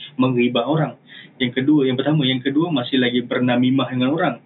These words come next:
Eh, itu sebabnya dalam diri kita ni Allah berikan satu makhluk yang bernama nafsu. Eh, makhluk yang bernamanya nafsu.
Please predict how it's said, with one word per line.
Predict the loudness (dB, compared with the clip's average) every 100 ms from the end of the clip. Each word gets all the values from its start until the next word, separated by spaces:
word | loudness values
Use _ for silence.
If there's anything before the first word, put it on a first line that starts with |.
| -2
Eh, | -2 0
itu | -2
sebabnya | 0 -2 0 2 2
dalam | 0
diri | 0 -2
kita | -4 -6
ni | -2 -2
Allah | 0 0
berikan | -2 -6 -6
satu | -6 -2
makhluk | 0 0 2 0 -2
yang | -6
bernama | -4 -2 0
nafsu. | 0 0 -6 -8 -14 _ -20 -4
Eh, | -2 -2 -2
makhluk | 0 0 2 0 0
yang | -2 0
bernamanya | 2 2 2 2
nafsu. | 0 0